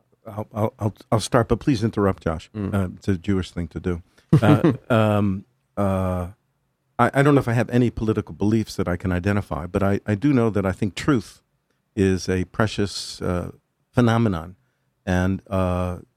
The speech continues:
Speaker 1: truth is always, I think, in jeopardy inside of political context. The politician is not primarily interested in truth. Uh, politics is an art of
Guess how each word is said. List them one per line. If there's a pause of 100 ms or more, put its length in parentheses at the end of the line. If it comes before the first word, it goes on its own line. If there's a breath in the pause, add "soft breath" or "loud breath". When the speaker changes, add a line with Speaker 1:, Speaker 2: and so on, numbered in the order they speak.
Speaker 1:
truth
is
always,
I
think,
in
jeopardy
inside
of
political
context. (360)
The
politician
is
not (140)
primarily
interested
in
truth. (320)
Uh,
politics
is
an
art
of